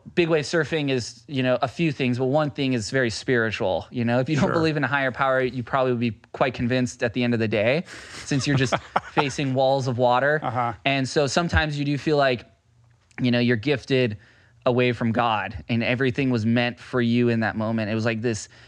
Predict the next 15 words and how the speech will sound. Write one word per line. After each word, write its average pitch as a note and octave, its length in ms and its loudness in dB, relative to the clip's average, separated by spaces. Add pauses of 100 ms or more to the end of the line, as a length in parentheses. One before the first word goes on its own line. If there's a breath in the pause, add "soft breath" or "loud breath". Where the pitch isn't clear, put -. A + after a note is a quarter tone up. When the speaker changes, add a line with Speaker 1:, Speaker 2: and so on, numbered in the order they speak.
(240 loud breath)
Speaker 1:
this B2 220 0 (180)
surreal B2+ 380 2
experience A#2+ 720 -2
that, A2 380 0
um, G#2 460 -4 (200)
is B2 120 0
unexplainable. C3 720 0
And C#3 140 0
I C#3+ 100 2
think C#3 220 -4
that's B2+ 240 0
the B2 100 -2
draw A2+ 480 0
to A2 180 -8
riding G#2+ 540 -4